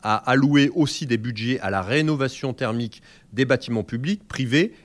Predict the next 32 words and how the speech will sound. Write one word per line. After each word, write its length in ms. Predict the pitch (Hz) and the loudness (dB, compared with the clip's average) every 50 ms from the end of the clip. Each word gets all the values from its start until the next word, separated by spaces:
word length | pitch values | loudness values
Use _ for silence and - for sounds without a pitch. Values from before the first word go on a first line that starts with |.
| _ _ _ - | _ _ _ 0
et, 300 | 143 139 131 127 113 104 | 2 2 2 2 2 0
euh, 160 | 98 95 95 | 0 -2 -2
les 120 | 98 98 | -4 -4
logements 300 | 98 98 95 - 107 101 | -4 -4 -6 -6 -6 -8
sociaux, 440 | - - 131 113 - - 180 190 202 - - - _ - | -6 -6 -6 -6 -2 0 0 0 0 -4 -10 -20 _ -14
des 320 | 95 92 117 113 104 101 135 | -6 -2 -2 -2 0 2 2
aides 280 | 139 135 113 95 - - | 2 2 0 -2 -10 -12
également 440 | - 98 98 113 107 110 117 120 113 | -12 -8 -4 -2 -2 -2 -2 -4 -4
compatibles 640 | - - 156 143 - 185 175 - - 214 185 131 110 | -4 -4 -4 0 0 0 0 0 -4 -4 -2 -2 -2
avec 260 | 95 90 101 98 - | -2 -2 -6 -8 -8
les 80 | - 101 | -10 -12
certificats 1000 | - - 127 - - - 123 110 - 123 - - 131 123 120 113 101 92 92 90 | -8 -8 -10 -10 -10 -14 -14 -12 -12 -12 -8 -4 -2 0 0 0 0 -2 -4 -8
d'économie 640 | 82 90 101 - - - 113 110 107 104 107 107 101 | -10 -12 -14 -12 -8 -8 -6 -6 -4 -6 -6 -6 -6
et 40 | |
d'énergie, 580 | 90 90 98 101 110 120 120 123 143 180 196 202 202 - - _ _ - | -6 -6 -6 -4 -4 -4 -4 -4 -6 -6 -6 -6 -8 -14 -20 _ _ -12
les 60 | 92 | -10
fameux 400 | - - 110 104 113 113 113 104 | -6 -4 -4 -2 0 -2 -2 -2
C 180 | 92 - - 104 | -4 -6 -6 -4
deux 240 | 107 117 123 131 165 | -2 -2 0 2 2
E. 140 | 185 190 190 - - - _ - | 2 2 0 -4 -16 -20 _ -18
Sur 180 | - - - | -14 -12 -8
certains 280 | - - 151 - 151 135 | -4 -4 -2 -2 -2 -4
projets, 360 | 123 - 143 135 120 139 139 | -2 -2 -2 -2 0 0 -2
nous 200 | 127 107 95 107 | -2 -2 -4 -6
obtenons 440 | 104 - - 127 120 120 123 113 107 | -6 -6 -6 -6 -4 -4 -4 -4 -4
aussi 260 | 101 - - 165 160 | -6 -8 -8 -8 -4
des 120 | 127 107 | -6 -6
temps 160 | - - 123 117 | -6 -6 -8 -4
de 80 | 110 | -4
retour 500 | 107 92 92 107 104 - - 165 175 170 - - - _ | -4 -2 -2 -4 -4 -4 -4 -4 -4 -4 -6 -12 -20 _
sur 240 | - - - 117 107 | -16 -10 -6 -4 -4
investissement 720 | 107 104 110 107 - - - 113 - - - 151 165 185 | -2 -2 -4 -6 -6 -8 -16 -16 -12 -8 -4 -4 -4 -4